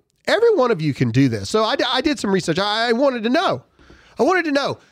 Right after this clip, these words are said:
how big of a spike and how big of a deal is Omicron. I wanted to know. So you can do this. All you gotta do is just Google it. C D, uh, covid tracker.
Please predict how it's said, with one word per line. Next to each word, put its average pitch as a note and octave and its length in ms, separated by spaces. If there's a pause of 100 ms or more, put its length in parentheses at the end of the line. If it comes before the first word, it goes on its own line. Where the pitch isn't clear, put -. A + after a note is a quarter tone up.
(100)
how F#4+ 500
big E4 560
of G3 140
a F#3+ 60
spike C#4+ 560
and F3 100
how C#4 220
big B3+ 280
of G3 100
a D#3 40
deal E3 400
is C#3+ 160
Omicron. F#3 520 (300)
I A3+ 80
wanted A3+ 260
to C#4 60
know. D#4 280 (240)
So - 140
you D#4 140
can G#4 160
do F#3+ 160
this. E3+ 320
All F#3+ 160
you D4 100
gotta F#3+ 180
do F#3+ 320
is D#3 120
just E3 220
Google F3 320
it. - 120
C B3+ 200
D, C4 180
uh, E3 440
covid A#3+ 580
tracker. B3 540